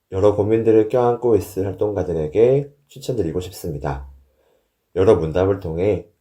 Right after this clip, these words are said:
가지고 있던 고민들을 해소할 수 있을 것 같다는 생각이 듭니다. 저는 활동하며 도덕적 모순에 대한 고민이 엄청 많았습니다. 이 책을 읽으면서 고민의 해답을 얻은 것 같은데요.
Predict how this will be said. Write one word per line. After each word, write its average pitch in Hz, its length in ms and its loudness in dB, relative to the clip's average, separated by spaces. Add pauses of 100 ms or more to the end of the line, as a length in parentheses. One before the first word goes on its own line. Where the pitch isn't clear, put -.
(120)
가지고 113 400 0
있던 104 320 2
고민들을 85 720 -2
해소할 131 380 4
수 - 180 -8
있을 78 240 -6
것 92 120 2
같다는 80 340 -6
생각이 82 400 -12
듭니다. 69 480 -12 (1300)
저는 101 240 0
활동하며 120 760 4 (560)
도덕적 113 540 0
모순에 101 380 0
대한 85 300 -2
고민이 80 400 -6
엄청 78 300 -6
많았습니다. 71 760 -8 (960)
이 117 100 -10
책을 135 360 4
읽으면서 92 720 -2
고민의 98 380 2
해답을 92 600 2
얻은 78 200 -8
것 85 80 -8
같은데요. 76 640 -8